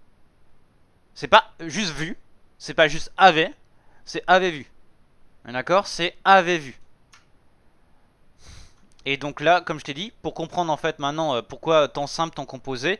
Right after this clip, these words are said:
enfin, pourquoi cette disposition, euh, dans les, tous les Becherel, surtout les Becherel, et cetera, c'est parce que,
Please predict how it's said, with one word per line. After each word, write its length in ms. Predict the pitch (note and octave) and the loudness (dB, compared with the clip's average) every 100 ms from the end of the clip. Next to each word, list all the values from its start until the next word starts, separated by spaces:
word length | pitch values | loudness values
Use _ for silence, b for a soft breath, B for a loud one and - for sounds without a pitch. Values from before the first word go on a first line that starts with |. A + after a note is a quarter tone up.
| b | b
enfin, 220 | D3 A#2 b b b | -4 -4 b b b
pourquoi 260 | - D#3 G#3+ | -10 0 0
cette 180 | F#3 D3+ | 0 -6
disposition, 600 | F3 - F3 D#3+ F3+ D#3+ - - _ - b b b A#2 | -8 -6 -6 -4 -8 -10 -16 -20 _ -20 b b b -6
euh, 120 | A#2+ | -2
dans 160 | C#3 | -2
les, 80 | C#3 | -4
tous 140 | - G3+ | -8 -10
les 100 | D#3 | -6
Becherel, 640 | D3+ - D3 D3+ D#3 A#2+ | -6 -4 -2 -2 -2 -6
surtout 180 | - D#3+ | -8 -8
les 60 | |
Becherel, 240 | C#3 C3 C3 | -6 -6 -6
et 40 | |
cetera, 320 | B2+ B2 F3+ B B B | -6 -2 -2 B B B
c'est 140 | - - | -18 -6
parce 220 | D#3 - | -4 -4
que, 200 | E3 | -6